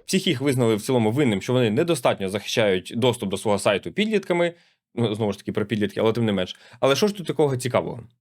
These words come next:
Бо саме так було написано в позові, і ніхто навіть не подумав просто, що заблокувати основний сайт потрібно. Тобто вони просто заблокували в Ф Р крапка, не буду називати домен, а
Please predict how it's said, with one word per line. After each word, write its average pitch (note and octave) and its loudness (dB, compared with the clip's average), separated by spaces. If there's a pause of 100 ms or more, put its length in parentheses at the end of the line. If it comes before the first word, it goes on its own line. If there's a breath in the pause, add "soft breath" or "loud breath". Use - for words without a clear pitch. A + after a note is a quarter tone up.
(140)
Бо D3+ 4
саме F3 4
так C3 4
було A2+ 4
написано A#2 2
в G2+ -2
позові, C#3+ 2
і C3+ -2
ніхто C#3+ 2
навіть F#3 0
не E3 2
подумав F3+ 2
просто, A#2 0
що A#2+ 0
заблокувати C#3+ 2
основний A#2+ 2
сайт D#3+ 0 (120)
потрібно. A2 0
Тобто - -4
вони D3 4
просто B2 -2
заблокували A#2+ 2
в - -12 (100)
Ф B2 2
Р C#3 2
крапка, G2 0 (460)
не G#2+ 2
буду G#2 2
називати F#2+ 0
домен, G3+ 0 (360 loud breath)
а B2 4